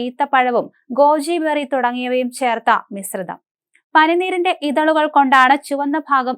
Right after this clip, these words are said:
നിർമ്മിച്ചിരിക്കുന്നത്. ദിവസവും ഇത് മാറ്റാറുണ്ടെന്നും ജീവനക്കാർ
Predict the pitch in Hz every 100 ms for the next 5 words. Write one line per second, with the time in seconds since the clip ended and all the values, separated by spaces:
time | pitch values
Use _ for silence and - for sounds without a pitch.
0 | 240 240 247 254 269 254 247 240 208 -
1 | _ _ _ - 285 320 339 370 359 349
2 | 294 269 285 - 247 247 262 302 294 277
3 | 254 233 165 202 - 254 247 240 240